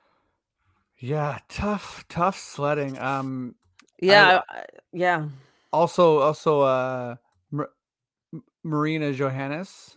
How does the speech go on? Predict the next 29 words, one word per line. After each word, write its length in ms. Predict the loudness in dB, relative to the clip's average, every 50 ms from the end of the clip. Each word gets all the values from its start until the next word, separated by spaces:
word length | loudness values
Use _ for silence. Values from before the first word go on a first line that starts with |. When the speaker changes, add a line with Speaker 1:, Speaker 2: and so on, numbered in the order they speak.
| -16 -12
Speaker 1:
um, 680 | -10 -8 -8 -8 -8 -8 -8 -8 -8 -10 -10 -12 -16 _ _ _ -10
Johannes, 600 | -8 -8 -8 -8 -8 -10 -10 -12 -16 -20 -20 -20 _ _ _ _ _ _ _ -10
uh, 540 | -8 -8 -6 -8 -8 -8 -10 -10 -10 -12 -14 -16 _ _ -16 -10
rough 240 | -8 -8 -8 -8 -8
game, 260 | -12 -12 -12 -12 -16 _ _ _ _ _ _ _ -10
right? 280 | -8 -6 -6 -6 -6
Like, 300 | -8 -8 -8 -8 -10 -8 -6
I, 140 | -4 -2 -2
I, 120 | -2 -2
I, 260 | -4 -4 -4 -4 -4 -4 -4 -4
you, 120 | -4 -4
you, 240 | -4 -4 -4 -6 -4
you're 160 | -4 -2 0 0
not 140 | 0 0
expecting 520 | 0 -4 -6 -2 -2 -2 -2 -2 -6 -6 -4
her 160 | -2 -2 -4 -4
to 100 | -6 -10
sort 220 | -8 -6 -6 -6
of 160 | -8 -12 -16 _ _ _ -20 _ _ _ _
tilt 360 | -6 0 0 0 0 0 -6 -10
the 100 | -12 -12
scales, 640 | -12 -14 -12 -10 -8 -6 -6 -6 -6 -6 -8 -10
but 240 | -8 -6 -6 -6 -4 -2
oh 120 | -2 -2
for 140 | -2 -2 -4
two, 420 | -6 -4 -8 -8 -6 -8 -10 -10 _ _ _ -8
uh, 260 | -6 -4 -4 -2 -4 -4
only 180 | -4 -6 -6
se-, 240 | -6 -4 -4 -4 -4